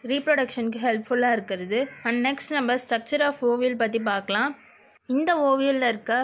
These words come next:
main பார்ட்டே நியூசெல்லஸ் தான். And two integument center-ல ஒரு open face இருக்கும். அந்த open ஃபேஸ்க்கு name தான் microphyte. அது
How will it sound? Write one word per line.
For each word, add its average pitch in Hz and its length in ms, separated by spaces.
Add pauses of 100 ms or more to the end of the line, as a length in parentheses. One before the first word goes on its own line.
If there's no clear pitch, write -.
(240)
main 285 240 (100)
பார்ட்டே 233 380 (540)
நியூசெல்லஸ் 254 600
தான். 247 160 (720)
And 269 100 (500)
two 320 100 (280)
integument 277 480 (100)
center-ல 233 520 (440)
ஒரு 254 120 (140)
open 277 320
face 262 300
இருக்கும். 247 320 (220)
அந்த 285 140 (140)
open 277 300
ஃபேஸ்க்கு 247 420
name 233 220 (120)
தான் 254 160 (380)
microphyte. 254 720 (600)
அது 254 160